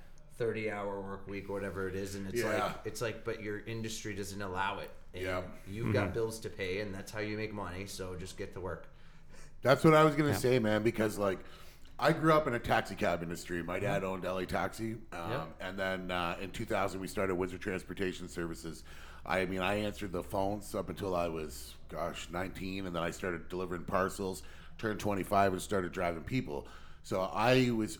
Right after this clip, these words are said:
Speaker 2: since a very young age, used to this kind of my own schedule, you know, working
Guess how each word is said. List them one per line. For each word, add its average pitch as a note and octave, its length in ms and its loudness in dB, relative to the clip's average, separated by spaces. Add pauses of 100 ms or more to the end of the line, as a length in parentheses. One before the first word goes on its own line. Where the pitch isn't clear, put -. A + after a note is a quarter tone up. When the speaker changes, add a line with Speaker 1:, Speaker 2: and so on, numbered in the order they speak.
(100)
Speaker 2:
since G#2+ 320 -4
a G2 60 0
very A2+ 240 4
young G#2 260 4
age, A2 380 2
used G2+ 320 -4
to G2 80 -4
this F2+ 240 -2
kind F#2 220 -4
of F2 80 -2
my E2+ 220 -2
own F2 180 -4
schedule, E2+ 800 -2
you D2 120 -6
know, D#2 320 -4
working F2 460 -2